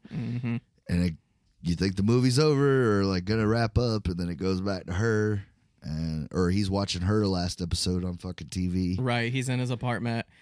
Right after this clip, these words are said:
Speaker 1: And this is the part where you're talking about he gets, like, literally stuck in the frame. Like, the
Speaker 2: Yeah.
Speaker 1: frame of the
Speaker 2: Because
Speaker 1: T V.
Speaker 2: his story doesn't, like,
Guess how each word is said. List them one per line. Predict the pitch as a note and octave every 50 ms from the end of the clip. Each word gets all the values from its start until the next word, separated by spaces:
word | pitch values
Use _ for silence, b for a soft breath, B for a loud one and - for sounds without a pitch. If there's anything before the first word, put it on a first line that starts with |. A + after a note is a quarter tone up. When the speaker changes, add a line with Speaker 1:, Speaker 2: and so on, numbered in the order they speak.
| B B B B B B B B B
Speaker 1:
And | C3 D3+
this | D#3+ D#3+ D#3
is | D3 C3+
the | C3 C3+ A#2+ A#2 A2+
part | - D#3 C#3+ B2+ A2
where | B2+ C3
you're | B2 B2 B2
talking | - B2 A#2+ - B2 A#2+
about | A#2 A#2+ A#2 G2+ B2
he | C#3 C3
gets, | B2+ A#2+ -
like, | C3 A#2+ G#2 -
literally | A#2+ B2 A#2 A2+ A2+ A2+ A2+
stuck | A2+ - - A#2+ A2+ - -
in | A#2 A#2 A#2
the | G#2+ G#2+
frame. | - - A2+ G#2+ G2 G2+ G2+ F#2+ - _ _ -
Like, | C3 C3 - -
the | E3
Speaker 2:
Yeah. | E3 E2
Speaker 1:
frame | - B2+ B2+ B2+ B2+ A#2+
of | F#2+ A#2+ B2 A#2 B2 A#2
the | A#2+ A2+ A2+ A2 G#2+
Speaker 2:
Because | - - B2+ A#2+
Speaker 1:
T | G#2
V. | F2 - F2
Speaker 2:
his | E2+ - - -
story | - - F2 F2 E2+ E2+ E2 E2+
doesn't, | E2+ F2 F2 E2+ E2 D#2 -
like, | C2 D#2 D#2+ E2 D#2+ D#2 D2+ -